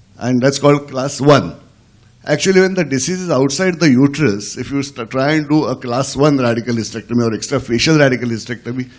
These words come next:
you'll be cutting through the disease. Not only it's not possible to remove the whole disease, but the morbidity of the procedure will be tremendous. There will be a lot of bleeding, higher chance of fistulae.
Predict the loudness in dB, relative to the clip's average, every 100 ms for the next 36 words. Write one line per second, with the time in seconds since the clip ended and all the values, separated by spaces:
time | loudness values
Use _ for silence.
0 | -20 -8 -2 -2 -2 -2 -4 -4 -2 -2
1 | -4 -6 -8 -10 -18 _ _ _ _ _
2 | _ -2 0 2 2 0 -2 -4 -6 -8
3 | -6 -2 -2 0 2 4 4 4 4 2
4 | 2 0 -2 -2 -2 -4 -4 -4 -4 -6
5 | -2 -2 -2 -4 -6 -4 -6 -6 -4 -4
6 | -2 0 0 0 -2 -4 -6 -6 0 0
7 | 0 -2 -6 -2 2 2 2 2 0 2
8 | 0 -4 -16 -20 -20 -6 0 2 2 -2
9 | 0 -2 -2 -6 -6 -4 -4 -4